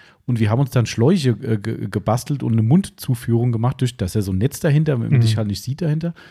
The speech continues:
Speaker 1: Und haben so eine kleine Mundzuführung gebaut, dass du halt am Tisch halt trotzdem bechern konntest.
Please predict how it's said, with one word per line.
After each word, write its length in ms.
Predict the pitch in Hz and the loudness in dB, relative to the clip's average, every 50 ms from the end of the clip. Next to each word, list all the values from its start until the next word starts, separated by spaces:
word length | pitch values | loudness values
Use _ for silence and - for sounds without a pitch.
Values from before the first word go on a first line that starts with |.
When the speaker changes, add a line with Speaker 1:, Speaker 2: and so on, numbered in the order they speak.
| - _ _ - | -20 _ _ -6
Speaker 1:
Und 80 | - 104 | -4 -2
haben 100 | 107 107 | -2 0
so 120 | 107 110 | 0 -2
eine 40 | 104 | -2
kleine 280 | - - 107 123 139 131 | -2 -4 -2 0 2 2
Mundzuführung 640 | 117 135 170 - 170 151 - - 165 160 160 156 | 4 2 0 -2 -6 -10 -4 -2 -2 0 0 -2
gebaut, 360 | 143 123 - 120 131 160 156 | -4 -4 -2 0 0 0 -2
dass 140 | - 123 - | -4 -6 -4
du 100 | 135 120 | -2 -2
halt 140 | 110 113 120 | 0 0 -2
am 80 | 110 | -4
Tisch 240 | 107 - 139 131 - | -4 -4 -6 -6 -6
halt 100 | 127 117 | -6 -4
trotzdem 280 | - 127 123 - 127 110 | -4 -4 -4 -4 -6 -4
bechern 260 | 123 143 135 123 98 | -2 -2 0 0 -2
konntest. 400 | 87 92 98 98 104 139 - - | -2 -4 -4 -4 -6 -6 -8 -10